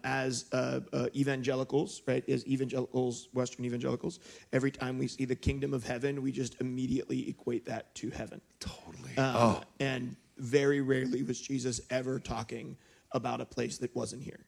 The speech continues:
Speaker 2: Oh.
Speaker 1: When he
Speaker 2: And,
Speaker 1: always
Speaker 2: and,
Speaker 1: talked
Speaker 2: and
Speaker 1: about
Speaker 2: it's
Speaker 1: the kingdom of
Speaker 2: plural.
Speaker 1: heaven, it was here.
Speaker 2: And it's plural, the kingdom of the heavens, which makes zero sense if you understand heaven is just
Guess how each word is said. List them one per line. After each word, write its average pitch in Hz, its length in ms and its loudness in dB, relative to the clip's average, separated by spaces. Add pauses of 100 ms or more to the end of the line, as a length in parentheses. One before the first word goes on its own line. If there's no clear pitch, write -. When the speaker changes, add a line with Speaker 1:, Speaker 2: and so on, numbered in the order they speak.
Speaker 2:
Oh. 147 200 12 (120)
Speaker 1:
When 139 140 -2
he - 80 0
Speaker 2:
And, - 120 -10
Speaker 1:
always 147 320 12
Speaker 2:
and, 180 60 6
Speaker 1:
talked 143 240 6
Speaker 2:
and 165 80 6
Speaker 1:
about 175 60 8
Speaker 2:
it's 147 100 2
Speaker 1:
the - 40 0
kingdom 131 180 6
of - 60 12
Speaker 2:
plural. 190 140 12
Speaker 1:
heaven, 120 60 -2
it 127 60 -4
was 127 120 -4
here. 120 220 -6 (140)
Speaker 2:
And 143 100 4
it's 131 140 -2
plural, 196 320 6
the 123 100 0
kingdom 147 340 -2
of 135 140 2
the 117 60 0
heavens, 101 800 0 (340)
which 127 240 2
makes 127 180 4
zero 147 400 8
sense 113 460 2
if - 180 -8
you 117 140 0
understand 107 400 -4
heaven 104 300 -4
is 95 120 -8
just - 300 -6